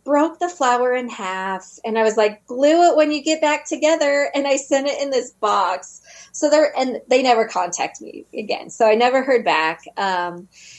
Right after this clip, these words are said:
um, and then I mentioned Liberty, like, yeah, I flew to, to meet with their buyer, but it fizzled from there. Um, so it was, I think it was just exciting to be like, "Oh, they're interested," but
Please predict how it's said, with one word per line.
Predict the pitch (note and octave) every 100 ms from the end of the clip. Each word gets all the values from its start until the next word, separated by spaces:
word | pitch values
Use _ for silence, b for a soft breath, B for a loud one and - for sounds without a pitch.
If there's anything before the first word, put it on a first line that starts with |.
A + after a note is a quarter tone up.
| B B B B _ _ -
um, | C#4+ D4 D4 D4 D4 C#4+ C#4 _ -
and | D#4 D4+
then | D4
I | C#4 C#4+
mentioned | D4+ D#4 D#4+ B3
Liberty, | B3+ B3 G#3 G3+
like, | F#3+ F#3+ -
yeah, | B3 B3+
I | B3
flew | B3 C#4 C#4
to, | C#4 C4 - _
to | - A#3
meet | B3 A3
with | A3
their | G#3+ G3
buyer, | F3+ F3+ F3+
but | G3 F3+ - _ _ _ _
it | A#3 - A#3 A3 -
fizzled | A#3+ G#3 F#3+ F3+
from | F#3+ F3
there. | E3 C#3+ - - _ _
Um, | G3+ F#3+ F3 E3+
so | E3+ - G#3 F#3+ F#3 F3 E3 - b b -
it | C4+
was, | D4 B3 - -
I | A#3
think | C4+ B3
it |
was | A3
just | C4+ G#3
exciting | - - G3+ G#3 A3
to | G#3
be | G#3
like, | G#3 G#3
"Oh, | C#4
they're | D4 C4+
interested," | C4 C#4 C#4 A#3 A3+ G3
but | G#3